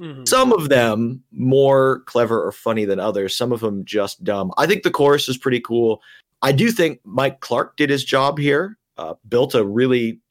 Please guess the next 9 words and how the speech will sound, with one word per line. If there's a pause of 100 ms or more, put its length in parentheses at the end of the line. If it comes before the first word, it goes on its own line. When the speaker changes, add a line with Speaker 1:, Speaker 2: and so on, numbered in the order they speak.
(120)
Speaker 2:
cool
track.
I
like
the,
the
music. (340)
Speaker 1:
Mm-hmm.
Speaker 2:
Um,